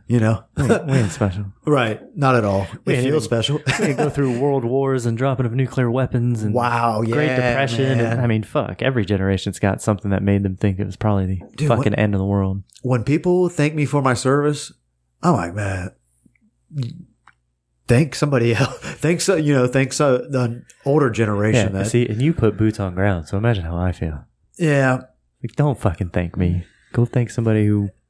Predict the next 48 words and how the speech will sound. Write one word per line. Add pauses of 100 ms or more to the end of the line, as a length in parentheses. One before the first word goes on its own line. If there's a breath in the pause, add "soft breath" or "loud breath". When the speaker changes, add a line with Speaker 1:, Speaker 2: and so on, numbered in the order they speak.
(180)
Speaker 2:
sacrificed
a
lot
more
Speaker 1:
That
Speaker 2:
than
Speaker 1:
was
Speaker 2:
I
did.
Speaker 1:
fucking
hand-to-hand
Speaker 2:
Yes.
Speaker 1:
combat
in
the
fucking
Speaker 2:
Yeah.
Speaker 1:
tall
grass
of
Vietnam.
Like,
that's, (500 loud breath)
I'm
glad
I
didn't
have
to
experience
that.
I
Speaker 2:
Go
Speaker 1:
mean,
Speaker 2:
apologize
for
spitting
in
their
face
when
they
got
home, (180)
Speaker 1:
Right.
Speaker 2:
fucker. (1300 loud breath)
Speaker 1:
Yeah. (1040 loud breath)
So,